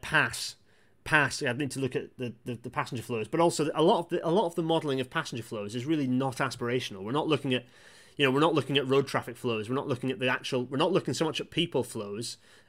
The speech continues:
uh, as we're looking at just, oh, what's the market like? It's like, well, no, what, what do we want to achieve? What's the connectivity we actually want to achieve between the U K and, and the rest of Europe?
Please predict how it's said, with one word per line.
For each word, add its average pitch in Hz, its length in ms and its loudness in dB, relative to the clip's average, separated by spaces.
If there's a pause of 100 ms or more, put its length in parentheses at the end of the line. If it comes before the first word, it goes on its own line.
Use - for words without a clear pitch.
uh, 123 260 4
as 120 160 -2
we're 127 80 2
looking 127 260 0
at 127 60 -4
just, 131 180 -6
oh, 147 120 2
what's 131 240 -2
the 147 100 -2
market 127 400 -4
like? 101 280 -16
It's 123 100 -12
like, 147 120 -8
well, 170 120 -2
no, 180 180 4
what, 147 320 -2
what 156 340 -6
do 185 60 0
we 180 80 8
want 165 220 4
to - 80 -4
achieve? 151 400 -2
What's 135 180 -4
the 151 80 -8
connectivity 139 560 -4
we 117 80 2
actually 127 240 -2
want 123 120 0
to 120 40 -2
achieve 127 340 -2
between 104 240 -14
the 101 80 -12
U 98 120 -12
K 107 180 -14
and, 104 140 -12 (420)
and 117 100 -4
the 107 60 -4
rest 101 180 -6
of 104 80 -12
Europe? 98 300 -10